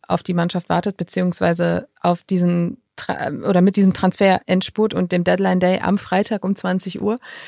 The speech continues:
Ich glaube, dass es, ähm, durchaus ein Faktor war, dass Haris Tabakovic innerhalb von wenigen Stunden, ähm, weg war. <laughs> Er war am Donnerstag nicht mehr beim Vormittagstraining und am Freitag war das Ding dann durch. Also es war alles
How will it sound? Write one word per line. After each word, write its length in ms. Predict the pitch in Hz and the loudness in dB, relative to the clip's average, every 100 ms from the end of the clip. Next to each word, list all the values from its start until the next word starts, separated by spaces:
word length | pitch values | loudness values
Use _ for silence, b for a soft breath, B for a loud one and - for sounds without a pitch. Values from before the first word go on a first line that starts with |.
| B | B
Ich 100 | 214 | -4
glaube, 240 | 202 247 330 | 2 4 4
dass 180 | 254 254 | 0 0
es, 220 | - - | -6 -4
ähm, 400 | - 196 196 175 - | -2 0 0 -2 0
durchaus 400 | 254 - 208 214 | 0 2 0 0
ein 60 | |
Faktor 400 | - 196 - 160 | -2 -4 0 0
war, 120 | 160 | 2
dass 140 | 160 - | 0 -2
Haris 180 | 160 - | -2 -2
Tabakovic 460 | 165 160 170 170 | -2 0 0 -2
innerhalb 240 | 175 170 170 | 0 0 0
von 120 | 170 | -2
wenigen 280 | 170 170 170 | 2 2 0
Stunden, 720 | - 180 180 180 175 170 - | -2 -2 0 0 0 0 -2
ähm, 480 | - 87 175 165 165 - _ _ _ _ _ _ _ _ _ _ - | -4 -2 0 -2 -4 -8 _ _ _ _ _ _ _ _ _ _ -4
weg 200 | 185 - | -4 0
war. 140 | 240 302 | -2 -2
<laughs> 800 | - 202 - - - - - - | -8 -12 -12 -16 -18 -18 -16 -2
Er 100 | 185 | 2
war 280 | 196 202 - | 4 4 0
am 100 | 190 | 2
Donnerstag 320 | 208 233 202 | 2 2 2
nicht 80 | 202 | 2
mehr 100 | 175 | 4
beim 100 | 175 | 2
Vormittagstraining 760 | 247 247 233 - - 226 220 | 2 2 0 -4 0 4 2
und 340 | - 190 185 - | 2 0 0 -2
am 120 | 180 | -4
Freitag 440 | - 175 175 - | -2 -2 -2 -2
war 120 | 180 175 | -2 0
das 120 | 170 | 0
Ding 180 | 185 180 | 0 2
dann 160 | 175 | 0
durch. 360 | 185 226 277 - | 0 -2 -2 -4
Also 220 | 180 190 | -2 0
es 180 | 180 - | -2 0
war 260 | 185 190 B B B B B - _ | 0 0 B B B B B -20 _
alles 420 | 202 208 - - | 2 4 2 -6